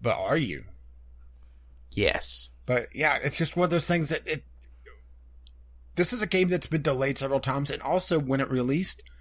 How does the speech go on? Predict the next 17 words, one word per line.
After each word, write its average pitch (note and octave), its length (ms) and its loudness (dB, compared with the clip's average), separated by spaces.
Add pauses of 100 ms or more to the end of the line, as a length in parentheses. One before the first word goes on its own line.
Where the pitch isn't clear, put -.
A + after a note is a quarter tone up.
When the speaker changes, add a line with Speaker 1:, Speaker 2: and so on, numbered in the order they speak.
(260)
Speaker 1:
it - 100 -2
had D#3 180 2
several E3 360 2
features D#3+ 360 0
disabled D3+ 560 2
because D#3+ 460 4 (480)
they E3 140 4
were G3+ 100 4
too G#3+ 180 6
bugged. G3 460 6 (580)
<laughs> - 120 0 (2500)
You F#3+ 140 -2
only B3+ 320 6
get G3 420 2
one D#3 460 -2
first D#3+ 240 0
impression, C#3+ 640 -4